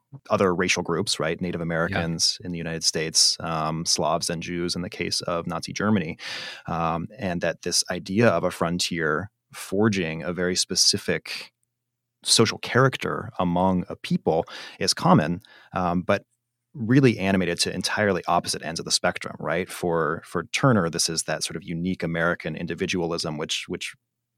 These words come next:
Speaker 1: builds up into blocks towards this kind of Western democratic ideal, whereas for, for Himmler and for the Nazis,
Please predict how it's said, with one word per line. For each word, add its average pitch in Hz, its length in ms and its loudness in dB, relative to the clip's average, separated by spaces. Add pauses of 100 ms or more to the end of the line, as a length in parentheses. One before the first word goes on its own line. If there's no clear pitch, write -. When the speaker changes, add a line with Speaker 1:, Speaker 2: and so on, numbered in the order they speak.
(100)
Speaker 1:
builds 101 300 2
up 87 160 0
into 87 160 -4
blocks 85 480 0
towards 85 260 -4
this 87 140 -2
kind 95 180 -6
of - 140 -14 (520)
Western 98 420 4
democratic 87 760 0 (300)
ideal, 85 580 2 (380)
whereas 92 420 6
for, 87 520 2
for 90 120 -4
Himmler 92 240 0
and 82 100 -6
for - 60 -8
the 82 80 -4
Nazis, 90 640 2